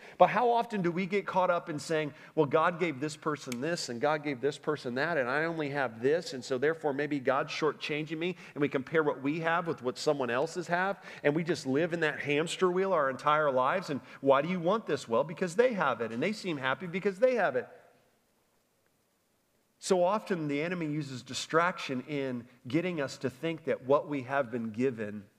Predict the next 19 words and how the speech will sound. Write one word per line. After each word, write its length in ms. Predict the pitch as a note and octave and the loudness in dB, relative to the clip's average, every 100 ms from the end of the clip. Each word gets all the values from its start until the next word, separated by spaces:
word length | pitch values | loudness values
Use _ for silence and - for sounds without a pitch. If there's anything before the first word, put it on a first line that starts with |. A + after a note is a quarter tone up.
| _ _ _ - | _ _ _ -4
that 120 | C3+ | -2
is 140 | C3 - | -2 -2
actually 420 | C#3+ D3 - C#3+ | -2 -2 -2 -2
a 60 | A2+ | -2
blessing 500 | G#2+ D3 C#3 C#3+ A#2 | 0 0 0 -6 -8
from 180 | - A#2 | -6 -4
the 60 | |
Lord 400 | A2+ A2 A2 G#2+ - - - - | -4 -2 -2 -4 -8 -20 -20 -8
is 160 | B2 | -4
actually 640 | B2+ B2 - B2+ A#2+ A2 G2+ _ _ _ _ - | -2 -2 -4 -6 -4 -4 -8 _ _ _ _ -4
not 240 | A#2 G#2+ | -4 -4
so 200 | - A2+ | -6 -6
good. 340 | G2+ G2+ - - _ _ _ _ - _ _ _ - | -8 -14 -18 -20 _ _ _ _ -20 _ _ _ 4
Doesn't 240 | D3 D3 | 4 6
he 100 | D#3 | -2
do 160 | C#3+ D3 | -2 0
that 140 | D3+ | 0
with 140 | D3+ A#2+ | -2 0
worry? 400 | C3 D#3 F#3 | 2 2 0